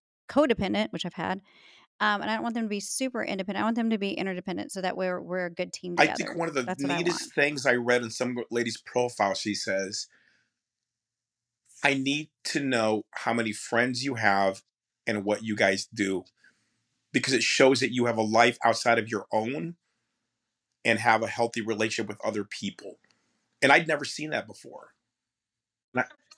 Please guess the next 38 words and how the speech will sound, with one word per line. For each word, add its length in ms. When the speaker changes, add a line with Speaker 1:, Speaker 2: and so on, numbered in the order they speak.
Speaker 2:
and 100
I 40
thought 180
that 120
was 100
Speaker 1:
That's 160
so 60
Speaker 2:
real. 100
Speaker 1:
true. 300
Speaker 2:
And 80
again, 400
but 180
it 100
goes 220
to 80
something 260
I 80
think 180
we 80
spoke 320
about 160
once 140
upon 200
a 40
time. 400
As 280
men, 580
we 240
don't 340
make 260
friends 760
after 200
the 100
age 100
of 100
thirty-five 480
or 60
forty. 320